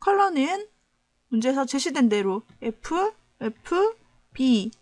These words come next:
숫자 육, 에프 구를 눌러 적용하시면 되겠습니다.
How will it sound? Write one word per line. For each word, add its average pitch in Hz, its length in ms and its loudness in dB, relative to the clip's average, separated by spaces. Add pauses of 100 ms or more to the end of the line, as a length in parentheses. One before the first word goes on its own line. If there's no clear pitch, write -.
(640)
숫자 - 440 -4
육, 285 340 -4
에프 381 460 -2 (300)
구를 247 840 -2
눌러 240 400 2 (260)
적용하시면 247 680 0
되겠습니다. 202 760 -4